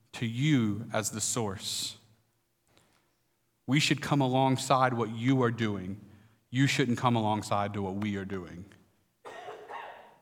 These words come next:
But if we as pastors are the only spiritual in-,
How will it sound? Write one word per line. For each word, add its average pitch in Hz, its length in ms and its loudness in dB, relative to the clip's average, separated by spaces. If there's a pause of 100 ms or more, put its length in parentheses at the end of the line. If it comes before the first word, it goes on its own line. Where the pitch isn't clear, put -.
(640)
But 127 80 2
if 113 140 -2
we 135 420 4
as 110 100 -2
pastors 135 520 -2
are 110 80 -4
the 113 140 -2
only 160 220 4
spiritual 160 600 0
in-, 147 160 2